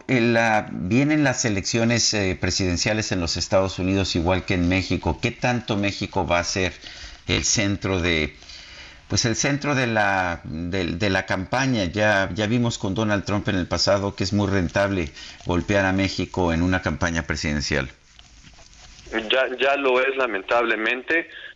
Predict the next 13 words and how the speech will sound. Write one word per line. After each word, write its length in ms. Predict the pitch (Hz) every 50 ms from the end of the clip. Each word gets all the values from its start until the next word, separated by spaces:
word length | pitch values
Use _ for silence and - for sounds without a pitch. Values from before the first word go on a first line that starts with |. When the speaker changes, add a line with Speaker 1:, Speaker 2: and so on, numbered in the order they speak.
| _
Speaker 2:
Vamos 320 | - 110 113 123 123 120 - -
a 60 | 117
volver 480 | 98 92 95 95 92 104 113 117 113 110
a 80 | 101 - -
ser, 300 | - 110 117 113 120 -
como 420 | - - 95 92 90 90 87 87 - - - -
se 100 | - 101
dice 220 | 98 98 - -
en 80 | 110 95
el 140 | 87 82 82
argot 360 | 82 90 92 101 107 110 - - - - - - - - - -
político 460 | - 98 95 104 113 - - - - 95
electoral, 480 | 87 85 - - 104 101 117 131 143